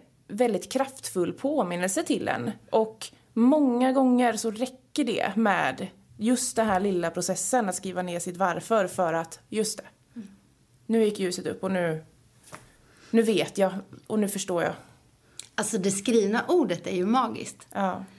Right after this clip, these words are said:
Speaker 1: det är det.
Speaker 2: Det är väldigt, eh, säger jag som har skrivit mycket dagbok, och jag tänker oavsett om det handlar om mål eller inte, men just att det blir liksom, ja, men det någonstans bekräftar ens tankar lite
Speaker 1: Mm.
Speaker 2: mer, så här, att det blir,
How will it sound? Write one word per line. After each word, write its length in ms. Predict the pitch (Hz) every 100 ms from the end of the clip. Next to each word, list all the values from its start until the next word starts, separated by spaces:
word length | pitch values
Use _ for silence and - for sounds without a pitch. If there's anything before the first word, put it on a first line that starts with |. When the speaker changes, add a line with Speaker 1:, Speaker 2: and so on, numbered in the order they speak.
| -
Speaker 1:
det 160 | 202 226
är 40 |
det. 60 | 254
Speaker 2:
Det 240 | 220 208
är 20 | -
väldigt, 760 | 196 190 247 220 302 - - - - - -
eh, 280 | 202 190 196 - - -
säger 300 | - 208 185
jag 160 | 180 175
som 440 | 190 180 156 - -
har 100 | 190
skrivit 280 | 190 180 175
mycket 540 | 208 220 - - 190
dagbok, 480 | 190 185 196 240 208
och 60 | -
jag 140 | 185
tänker 280 | 196 180 180
oavsett 460 | 196 190 214 - 190
om 100 | 180
det 60 |
handlar 220 | 190 185
om 60 | 180
mål 260 | 214 214 196
eller 160 | 180
inte, 240 | 208 185 202
men 120 | 214
just 240 | 233 -
att 280 | 202 - - - - - - - - - -
det 80 | 208
blir 200 | 208 214
liksom, 520 | 202 196 185 185 190 - - _ _ _ _ _ _ _
ja, 60 | 202
men 160 | 208
det 120 | 214 - - 156 208
någonstans 580 | 233 269 254 - -
bekräftar 920 | - 208 - 302 - - - 165 196 185
ens 320 | - 190 190
tankar 560 | 233 208 190 - 233 -
lite 180 | - 226
Speaker 1:
Mm. 160 | 214
Speaker 2:
mer, 240 | 208 - -
så 140 | -
här, 120 | 101
att 200 | 185 -
det 80 | -
blir, 320 | 170 180 170